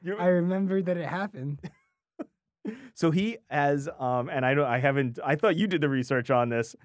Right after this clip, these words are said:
Speaker 1: He d-, <laughs> I, so
Speaker 2: Tom, have you been part of this
Speaker 1: <laughs>
Speaker 2: podcast at all?
Speaker 1: I, um, so, so he has a, it's a soup kitchen, essentially, in, um, in Italy, where he
Speaker 2: In Modena?
Speaker 1: serves, it's, I don't know if it's in Modena or not. I think it might be.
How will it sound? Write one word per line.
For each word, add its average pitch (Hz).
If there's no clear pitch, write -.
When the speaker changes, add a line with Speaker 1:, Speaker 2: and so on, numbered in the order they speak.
Speaker 1:
He 208
d-, 208
<laughs> -
I, 151
so 151
Speaker 2:
Tom, 147
have 156
you 202
been 262
part 175
of 185
this 208
Speaker 1:
<laughs> -
Speaker 2:
podcast 180
at 147
all? 165
Speaker 1:
I, 185
um, 165
so, 170
so 151
he 196
has 156
a, 123
it's 147
a 147
soup 220
kitchen, 98
essentially, 101
in, 117
um, 113
in 139
Italy, 113
where 120
he 127
Speaker 2:
In 151
Modena? 139
Speaker 1:
serves, 131
it's, 139
I 147
don't 180
know 185
if 151
it's 135
in 139
Modena 110
or 101
not. 101
I 98
think 165
it 123
might 104
be. 92